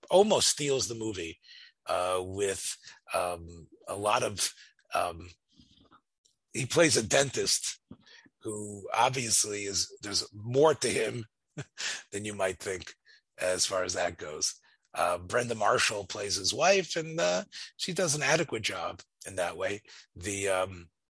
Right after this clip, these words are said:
she's not the burlesque queen, but, uh, to me, it was sort of worth it. It's sort of like, yeah, this is, this, this ain't gonna make it.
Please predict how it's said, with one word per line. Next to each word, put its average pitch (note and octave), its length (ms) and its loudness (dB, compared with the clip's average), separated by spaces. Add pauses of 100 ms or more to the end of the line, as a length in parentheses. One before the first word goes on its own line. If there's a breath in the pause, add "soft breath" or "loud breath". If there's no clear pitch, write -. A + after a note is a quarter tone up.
(1080)
she's - 140 2
not - 120 2
the - 80 -12
burlesque F2 380 -2
queen, - 240 -12 (460 loud breath)
but, F2 360 -4
uh, G2 300 -6 (380)
to D#3+ 80 -2
me, G#3 240 6
it E3 100 0
was D#3+ 160 4
sort A3 160 8
of F#3 80 2
worth A3 240 6
it. F3+ 80 0
It's D#3+ 160 2
sort G3 160 -2
of F3+ 80 -2
like, F#3 200 2
yeah, F#3 340 4 (340 loud breath)
this D#3+ 180 4
is, D3+ 220 4 (240 loud breath)
this, D#3 180 2
this D#3+ 220 4
ain't F#3 160 8
gonna E3+ 160 6
make D3+ 280 2
it. C3 220 0